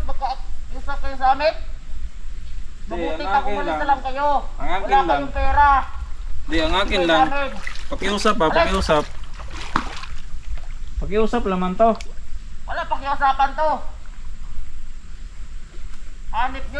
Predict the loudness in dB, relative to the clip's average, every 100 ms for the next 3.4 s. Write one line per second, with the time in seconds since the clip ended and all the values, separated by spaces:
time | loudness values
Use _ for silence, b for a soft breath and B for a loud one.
0 | -6 -4 -4 -2 0 -2 -2 -2 -2 -2
1 | -4 -6 -4 0 0 2 2 0 -2 0
2 | 0 0 -2 0 2 0 0 -2 -2 -2
3 | 0 0 -2 -2